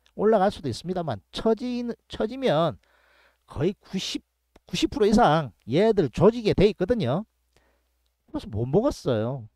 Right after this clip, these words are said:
못 들어갔습니다, 하이닉스. 그러한 부담감 가지고 여러분들이 투자를 할 때 좀 고점 보이고 알면 알수록 힘들다 이겁니다. 모르면요, 아무 생각 없기 때문에 여기가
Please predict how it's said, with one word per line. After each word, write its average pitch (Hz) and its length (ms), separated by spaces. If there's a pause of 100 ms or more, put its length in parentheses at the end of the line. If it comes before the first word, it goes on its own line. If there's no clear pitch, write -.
(360)
못 131 200
들어갔습니다, 175 640
하이닉스. 120 580 (1500)
그러한 233 320
부담감 196 460
가지고 196 340
여러분들이 180 360
투자를 147 800 (380)
할 151 220
때 143 480
좀 160 160
고점 - 400
보이고 165 360
알면 147 540
알수록 143 400
힘들다 123 380
이겁니다. 90 420
모르면요, 147 580
아무 123 200
생각 202 260
없기 - 180
때문에 175 360
여기가 147 260